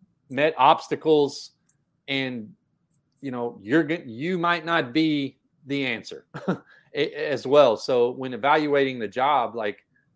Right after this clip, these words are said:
be careful about that fine line between confidence and it's,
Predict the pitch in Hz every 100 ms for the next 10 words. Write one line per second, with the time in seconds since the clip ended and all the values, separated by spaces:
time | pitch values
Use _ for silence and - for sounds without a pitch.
0 | _ _ _ _ _ _ - 175 143 -
1 | 165 156 156 139 120 120 110 110 - _
2 | _ _ _ _ 110 101 - 143 147 135
3 | 131 127 113 - 123 101 92 - 180 185
4 | 175 165 147 135 - 139 127 120 110 104
5 | 98 - _ _ _ 131 - -